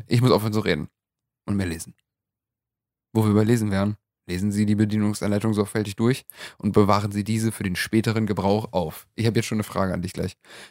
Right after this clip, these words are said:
Wir empfehlen die Montage unseres Produktes nur anhand der beiliegenden Montageanleitung vorzunehmen. Sollte unser Produkt nicht nach Anleitung montiert sein, entfällt der Gewährleistungsanspruch.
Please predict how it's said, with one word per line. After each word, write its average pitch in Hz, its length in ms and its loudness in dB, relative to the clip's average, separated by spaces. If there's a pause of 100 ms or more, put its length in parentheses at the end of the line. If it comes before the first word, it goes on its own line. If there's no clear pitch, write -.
(140)
Wir 113 140 8
empfehlen 135 360 6
die 127 80 8
Montage 123 560 6
unseres 113 360 4
Produktes 139 600 2 (220)
nur 120 260 10
anhand 123 380 6 (100)
der 104 120 6
beiliegenden 127 640 6
Montageanleitung 123 880 4
vorzunehmen. 87 580 -4 (640)
Sollte 170 340 6
unser 156 220 4
Produkt - 520 0
nicht 151 240 2
nach 160 160 0
Anleitung 156 380 2
montiert 139 400 -2
sein, 98 320 2 (100)
entfällt 160 540 2
der 139 80 6
Gewährleistungsanspruch. 123 1300 2